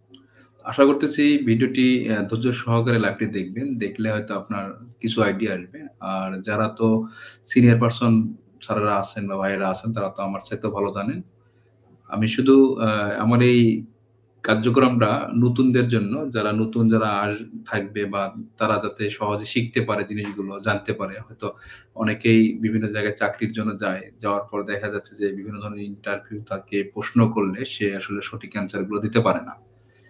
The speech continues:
এই বিষয়গুলো, আ, আজকে আমি আলোচনা করব। বাংলাদেশে বিশেষ করে টেক্সটাইল ইন্ডাস্ট্রিতে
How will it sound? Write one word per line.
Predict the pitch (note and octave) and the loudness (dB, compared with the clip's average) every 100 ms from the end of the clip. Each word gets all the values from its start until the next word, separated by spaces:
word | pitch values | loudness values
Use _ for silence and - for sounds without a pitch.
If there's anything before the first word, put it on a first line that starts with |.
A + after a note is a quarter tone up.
| - _ _ _ - | -20 _ _ _ 10
এই | C#3 C3+ | 10 10
বিষয়গুলো, | C3 C#3+ D3 D3 D3 D3+ D3 | 4 6 6 6 8 8 8
আ, | A#2+ A#2+ A2 G#2 G#2 | 6 6 6 4 0
আজকে | G#2 - A2+ | 0 0 4
আমি | A2 A2+ A2 G#2+ | 6 8 6 4
আলোচনা | G#2 G#2 A2+ A2+ | 0 0 2 2
করব। | A2+ G#2+ B2 - _ _ _ _ _ _ - | 0 -2 -6 -14 _ _ _ _ _ _ -10
বাংলাদেশে | A2+ A#2 B2 C3 B2+ - C#3 C#3+ C#3 F#2+ A2+ | 2 4 6 4 0 4 4 4 0 -4 -6
বিশেষ | A#2 B2 | -6 -8
করে | - B2+ | -2 0
টেক্সটাইল | B2+ A#2+ - B2 | 2 0 2 4
ইন্ডাস্ট্রিতে | A#2 A2+ A2 - F#2+ C3 | 4 4 0 -4 -10 -10